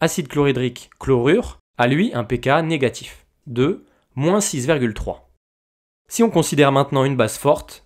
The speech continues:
cette dernière réagit totalement avec l'eau. Son acide conjugué, quant à lui, ne réagit pas du tout avec l'eau.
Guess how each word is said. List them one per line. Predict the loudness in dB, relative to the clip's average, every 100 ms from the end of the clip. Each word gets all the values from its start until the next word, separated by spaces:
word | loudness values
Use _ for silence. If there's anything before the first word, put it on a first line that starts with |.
| _
cette | 0 2 4
dernière | 2 4 2 4
réagit | 2 2 0
totalement | 2 2 6 4 4
avec | 2 0 -6
l'eau. | -10 _ _ _ _ _ _ _ _ _ _
Son | 0 2
acide | 2 2 -4
conjugué, | -2 -2 2 2 2
quant | 2
à | 2
lui, | 2 2
ne | 0
réagit | 0 -2 -4 -4
pas | 2 2
du | 2
tout | 2
avec | 2 2
l'eau. | -6 -10